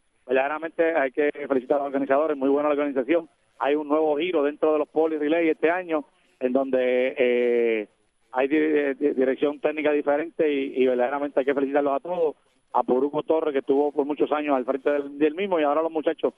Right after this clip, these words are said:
eh, Francisco, Pedi, los muchachos que están ahora al, al frente de él, eh, la organización está muy buena, hay un buen entusiasmo y en la grada, Rubén, esto hay un lleno total nuevamente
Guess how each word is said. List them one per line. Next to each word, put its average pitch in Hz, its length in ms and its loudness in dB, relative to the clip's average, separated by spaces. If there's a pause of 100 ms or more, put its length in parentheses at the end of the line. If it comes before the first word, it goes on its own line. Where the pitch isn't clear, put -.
(300)
eh, 127 240 2
Francisco, 127 640 -2
Pedi, 156 300 0
los 143 100 0
muchachos 143 300 0
que 143 60 2
están 139 220 -4
ahora 147 280 0
al, 135 220 -4
al - 120 0
frente 147 260 -2
de 156 60 0
él, 160 120 -4 (360)
eh, 123 640 0
la 123 140 2
organización 131 400 0
está 156 200 -2
muy 151 140 0
buena, 170 420 0 (380)
hay 135 160 0
un 151 100 -2
buen 160 180 0
entusiasmo 165 500 -4
y 180 60 2
en 156 80 0
la 135 100 0
grada, 156 320 0
Rubén, 156 420 -2
esto 135 260 -2
hay 151 100 -4
un 156 180 -10
lleno 180 340 0
total 151 400 -2
nuevamente 147 560 0